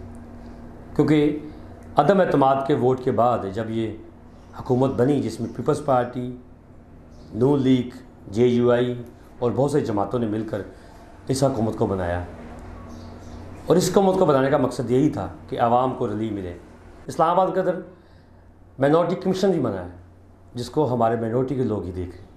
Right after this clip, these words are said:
माइनॉरिटी commission के अंदर जो लोग बैठे हैं, वो जितनी भी मिशरी जगह हैं, जिसमें हिंदू community की, क्रिश्चियन community की, Sikh community जो property है, उनकी हिफाजत के लिए बैठे हैं।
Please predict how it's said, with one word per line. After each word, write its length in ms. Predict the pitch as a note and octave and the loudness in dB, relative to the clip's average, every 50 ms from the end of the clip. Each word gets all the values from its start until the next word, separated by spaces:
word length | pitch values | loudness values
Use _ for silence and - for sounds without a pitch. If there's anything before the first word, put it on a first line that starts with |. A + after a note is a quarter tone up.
| - - - - - - - - - - - - - - - - - - - B2+ | -20 -20 -20 -20 -20 -20 -20 -18 -18 -16 -16 -14 -14 -14 -14 -16 -18 -8 0 2
माइनॉरिटी 280 | C3+ D#3 F3+ G3+ G3 A3+ | 4 4 6 4 4 2
commission 300 | - F#3+ F3+ - G#3 G3 | 2 2 2 2 0 2
के 100 | - E3 | 2 2
अंदर 260 | C3 B2 C3 B2 G2+ | 2 2 2 0 0
जो 140 | G2 B2+ A#2+ | -2 -2 0
लोग 220 | B2 C3+ C3+ A2+ | 0 0 0 0
बैठे 220 | A2+ A2 A2 D#3+ F3+ | -2 -2 0 -2 -2
हैं, 240 | C#3 A2 F#2+ F#2 - - - - - - - - - - - - - - - | -2 -4 -6 -10 -12 -18 -20 -20 -20 -20 -20 -20 -20 -20 -20 -20 -20 -8 -2
वो 80 | C3 D3+ | 0 0
जितनी 280 | D3 E3 E3 - G3+ G3+ | 2 0 2 2 2 4
भी 300 | F3 D#3 B2 - - - - - - - - - - - - - - - | 4 4 2 2 0 -4 -10 -14 -16 -18 -18 -16 -18 -18 -18 -18 -2 0
मिशरी 300 | C#3 D#3+ D#3 D#3 G3 G#3+ F#3+ | 2 2 4 4 4 4 6
जगह 360 | C#3 D3 C3+ D#3 D#3 C#3+ A#2+ | 6 6 6 6 4 4 2
हैं, 180 | A2 G#2 G2+ G#2 - - - - - | 0 -2 -4 -8 -12 -18 -20 -16 -14
जिसमें 500 | - - - C3 C3+ C3 B2+ B2 B2 G2+ | -12 -6 -2 0 2 2 2 0 -2 -2
हिंदू 200 | B2 C3 C#3 D#3 | 0 2 2 2
community 420 | D#3 E3 C#3+ C3+ C3+ C3 C3 C#3 B2 | 4 4 4 4 4 4 2 0 -2
की, 240 | A#2+ B2 B2 A#2 A2+ - - - - - - - - - | -2 -2 -2 -4 -4 -8 -12 -18 -20 -20 -20 -20 -8 -2
क्रिश्चियन 280 | - D#3 D3+ - F3+ E3 | -2 0 2 2 2 2
community 400 | D#3 D3+ C3+ C3+ C3 C3 C3+ C3 | 2 2 2 2 2 0 0 -2
की, 120 | - A#2+ | -2 -2
Sikh 240 | A#2 - - F3+ - | -2 -2 -2 -2 0
community 300 | - C#3 C3 B2+ B2+ C3+ B2 | 2 2 2 2 2 2 2
जो 60 | B2 | 2
property 340 | A#2 A2+ A2 G2+ - - C#3 | 2 0 0 0 0 -2 0
है, 80 | B2+ B2 | 0 0
उनकी 240 | A#2+ A#2+ A#2+ - | 0 -2 -4 -6
हिफाजत 340 | B2 F2+ G#2+ G#2+ A2 G#2+ - | -4 0 0 0 0 0 -2
के 60 | - | -4
लिए 100 | A#2 A2+ | -4 -2
बैठे 260 | G2 G2 F#2 - G2 F#2 | -4 -4 -6 -6 -10 -10
हैं। 160 | F#2 - | -12 -14